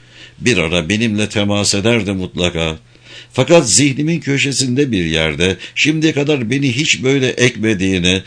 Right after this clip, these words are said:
hareket planında bir değişiklik olduğunda beni mutlaka haberdar ettiğini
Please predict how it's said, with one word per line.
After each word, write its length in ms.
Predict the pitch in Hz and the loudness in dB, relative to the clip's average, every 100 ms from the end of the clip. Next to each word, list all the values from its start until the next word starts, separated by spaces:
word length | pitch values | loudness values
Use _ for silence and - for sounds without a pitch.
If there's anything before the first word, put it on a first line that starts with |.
| - - | -12 -18
hareket 540 | - 110 117 113 143 - | 0 4 4 2 0 0
planında 440 | 110 117 113 117 | -2 0 0 0
bir 200 | 113 104 | 0 0
değişiklik 580 | 110 113 - 104 123 101 | 0 2 0 -2 -4 -2
olduğunda 560 | 110 98 107 107 107 95 | -2 0 -2 0 0 0
beni 200 | 113 107 | 0 0
mutlaka 560 | 139 - 127 120 120 | -4 -2 -2 0 0
haberdar 600 | 107 110 110 87 110 110 | 0 0 -2 0 0 2
ettiğini 640 | 101 104 92 95 90 95 | 0 -2 -2 0 0 -2